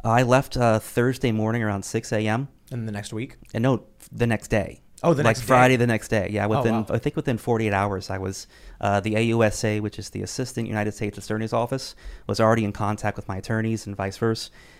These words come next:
Speaker 1: And, uh, they were talking about, "These are the charges we're bringing, and, uh, he's gonna have to go to jail until
Speaker 2: What,
Speaker 1: we figure something
Speaker 2: what
Speaker 1: out."
Speaker 2: were the, what were the initial charges they, they wanted to get you on?
Speaker 1: Uh, it was, uh, violent entry, which is a misdemeanor. It was, um, entering and remaining, uh, restricted building, which is a misdemeanor.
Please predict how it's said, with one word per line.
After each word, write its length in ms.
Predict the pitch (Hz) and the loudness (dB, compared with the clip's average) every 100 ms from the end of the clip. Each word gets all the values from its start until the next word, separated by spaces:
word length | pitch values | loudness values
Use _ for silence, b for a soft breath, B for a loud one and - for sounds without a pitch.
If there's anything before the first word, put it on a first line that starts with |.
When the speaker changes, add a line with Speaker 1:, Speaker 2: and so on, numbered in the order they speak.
| B | B
Speaker 1:
And, 240 | - 101 98 | -6 -4 -2
uh, 100 | 98 | 0
they 100 | 101 | 0
were 100 | 101 | 0
talking 360 | - 104 - | 2 0 -2
about, 260 | 98 98 92 | -4 -4 -4
"These 140 | 101 | -8
are 60 | 95 | -8
the 80 | 95 | -8
charges 420 | - 101 101 95 | -2 -2 -2 -6
we're 80 | 98 | -4
bringing, 460 | 131 156 165 175 - b b b - | 0 2 2 0 -4 b b b -6
and, 320 | 107 101 98 | -2 -2 -2
uh, 220 | 104 101 | 0 0
he's 280 | 101 107 113 | 0 -2 -4
gonna 160 | 123 107 | -2 -2
have 180 | 104 101 | -2 -4
to 80 | 101 | -4
go 360 | 98 95 92 - - | -2 -2 -6 -12 -14
to 100 | - | -8
jail 260 | 107 104 - - _ | -2 -2 -2 -14 _
until 200 | - 104 135 | -12 0 0
Speaker 2:
What, 80 | |
Speaker 1:
we 40 | 151 | 2
figure 160 | 98 | -2
something 280 | 101 98 - | -4 -4 0
Speaker 2:
what 60 | 139 | 2
Speaker 1:
out." 60 | |
Speaker 2:
were 80 | 151 | 2
the, 160 | 147 135 | 2 2
what 120 | 127 | 2
were 80 | 165 | 2
the 80 | 147 | 2
initial 240 | 135 131 | 2 0
charges 420 | 120 127 123 120 | -2 -2 -2 -4
they, 120 | 117 113 | -8 -10
they 80 | - | -8
wanted 160 | 120 107 | -8 -8
to 60 | |
get 140 | 110 - | -10 -8
you 100 | 104 | -10
on? 140 | 98 - | -8 0
Speaker 1:
Uh, 240 | 151 147 B B 147 | 4 4 B B 2
it 140 | 151 | 0
was, 360 | 135 135 131 - | 2 2 2 0
uh, 280 | 117 110 110 | 2 2 2
violent 440 | 110 139 160 156 | 4 4 4 4
entry, 460 | 143 - 156 147 143 - | 2 0 0 0 0 -2
which 180 | 123 117 | -4 -2
is 80 | |
a 80 | 113 | -2
misdemeanor. 640 | 120 127 131 127 127 117 | -2 0 0 2 2 0
It 220 | 123 113 107 | 0 -2 0
was, 260 | 107 101 | -4 -2
um, 280 | 104 101 98 | -2 -2 -2
entering 480 | 110 123 - 123 123 | -2 -2 -2 -2 -2
and 80 | 107 | -2
remaining, 600 | 107 110 113 110 110 - | -2 -2 -2 -4 -6 -8
uh, 340 | 101 98 98 98 | -6 -4 -4 -6
restricted 440 | 98 - 117 104 | -6 -6 -6 -2
building, 380 | 117 110 113 110 | 0 2 0 -2
which 140 | 101 | -4
is 100 | 101 | -4
a 60 | 110 | -4
misdemeanor. 520 | 110 117 113 110 107 | -2 -2 0 0 -2